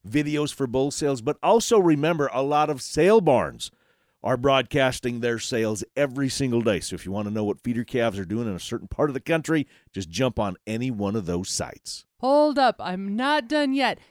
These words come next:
Speaker 2: Calving season is wrapping up for some and just starting for others, so let's have some fun, shall we?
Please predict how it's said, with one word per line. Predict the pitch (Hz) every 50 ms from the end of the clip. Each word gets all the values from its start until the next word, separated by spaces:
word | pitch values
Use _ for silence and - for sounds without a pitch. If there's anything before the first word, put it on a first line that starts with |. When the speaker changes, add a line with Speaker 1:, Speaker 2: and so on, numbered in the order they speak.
| _ _ _
Speaker 2:
Calving | - - 269 277 294 320 311 349 320 311
season | - - 294 285 294 262 285 302 247
is | 240 226 208 208
wrapping | 247 247 269 277 - 269 254 254
up | 254 - -
for | - 240
some | - - - 247 240 240 233 -
and | - 208 202
just | - 330 359 -
starting | - - 349 339 330 330 302
for | - - 302
others, | 302 311 277 226 185 180 -
so | - 240 233
let's | 220 262 294 294 - -
have | 302 294 302 277
some | - 294 277 247
fun, | - - 285 269 208 190
shall | 175 226 233 226 233 226 240
we? | 247 254 277 320